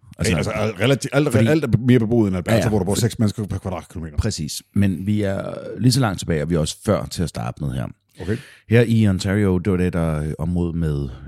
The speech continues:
Speaker 1: New France.
Speaker 2: Ja.
Speaker 1: Ved du, dengang med franskmændene, der var der og kæmpede mod englænderne og alt muligt. Fordi,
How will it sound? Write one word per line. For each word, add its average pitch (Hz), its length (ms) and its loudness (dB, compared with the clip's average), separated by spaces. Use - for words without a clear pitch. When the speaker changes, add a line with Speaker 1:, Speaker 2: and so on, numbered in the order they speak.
Speaker 1:
New 98 180 4
France. 101 560 -2
Speaker 2:
Ja. 98 80 -2
Speaker 1:
Ved 92 80 0
du, - 80 0
dengang 92 280 0
med 82 60 -4
franskmændene, 98 540 -2
der 95 60 0
var 90 160 0
der 95 80 0
og 90 200 2
kæmpede 85 300 -4
mod 87 140 -6
englænderne - 540 -12
og 64 360 -10
alt 95 280 0
muligt. 69 320 -4
Fordi, 80 280 0